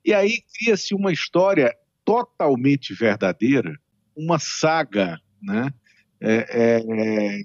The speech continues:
de, de resgate desse corpo, e que eu fiz questão de contar no início do livro como um disclaimer, para que as pessoas vissem que aquela história era tão fantástica e tão verdadeira,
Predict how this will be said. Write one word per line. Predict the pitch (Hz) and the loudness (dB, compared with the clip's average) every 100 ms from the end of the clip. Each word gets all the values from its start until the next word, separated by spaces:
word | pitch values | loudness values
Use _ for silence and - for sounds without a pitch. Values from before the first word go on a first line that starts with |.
| - | -6
de, | - 147 - | 0 0 0
de | - 156 | 0 2
resgate | 135 151 147 - 135 151 147 - | 4 2 0 -2 0 0 -4 -8
desse | 120 123 - _ | -8 -8 -10 _
corpo, | - - - - _ _ _ - - _ | 0 0 -2 -14 _ _ _ -20 -20 _
e | 147 | -4
que | 170 214 | 0 0
eu | |
fiz | 196 - 233 - | 0 -6 -8 -2
questão | - - - 151 | -2 -2 -2 -4
de | 147 - | -4 -10
contar | 143 120 104 - 147 131 | -8 -8 -6 -2 -2 -2
no | 107 | -2
início | 104 101 98 - | -4 -4 -10 -14
do | 90 87 | -16 -8
livro | 139 147 - - _ - - _ | -2 -2 -2 -16 _ -20 -20 _
como | - 175 180 | 0 0 2
um | 196 | 0
disclaimer, | 190 202 - - 151 151 113 85 80 - _ _ _ _ _ _ _ | 0 -4 -4 0 4 4 2 -4 -12 -18 _ _ _ _ _ _ _
para | 143 151 175 | -2 0 0
que | - | 0
as | 180 - | -2 0
pessoas | 175 139 - 139 170 170 117 104 - _ _ | 0 0 -2 -2 2 2 2 -2 -10 _ _
vissem | - 170 165 - 87 - _ _ _ _ _ | -2 0 0 -4 -12 -14 _ _ _ _ _
que | - 143 156 165 - _ _ _ | 2 4 4 0 -4 _ _ _
aquela | 120 - 180 | -4 0 2
história | 180 - 135 123 | 2 2 2 2
era | 117 | 2
tão | 110 - 208 | 0 0 0
fantástica | 208 165 113 - 95 - - - | 0 0 -2 0 0 -2 -14 -16
e | - | -8
tão | - 160 | -2 2
verdadeira, | 139 117 101 85 110 113 78 | 2 2 0 0 2 2 -2